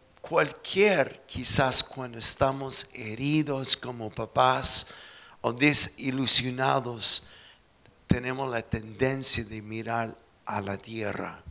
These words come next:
y criticar y condenar.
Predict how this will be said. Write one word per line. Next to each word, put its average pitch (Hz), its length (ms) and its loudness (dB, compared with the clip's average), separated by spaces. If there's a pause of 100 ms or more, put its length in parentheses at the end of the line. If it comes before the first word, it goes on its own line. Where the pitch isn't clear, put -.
(1160)
y 104 140 -12
criticar 101 840 -4 (760)
y 98 120 -10
condenar. 87 640 -12